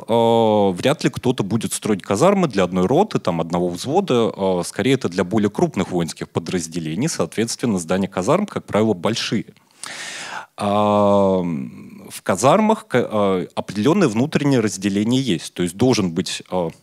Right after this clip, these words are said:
должна быть некоторая их часть, отведённая для офицерского, командного состава, часть для солдат.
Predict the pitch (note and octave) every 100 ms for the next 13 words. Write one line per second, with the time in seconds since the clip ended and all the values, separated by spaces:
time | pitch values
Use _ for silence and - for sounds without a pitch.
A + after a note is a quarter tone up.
0 | _ _ - G#2 G#2+ B2 F#2+ - G2 -
1 | G2 F2+ - F#2 - - - G2+ G2+ F2
2 | E2 D#2 F2+ D#2+ - - - F2+ - -
3 | E3+ - F#2 E2 F#2 C#3+ F#3 - G#3 G3+
4 | F#3+ - G#2+ F#2+ F2+ G2+ - F2 E2 D#2
5 | C3 -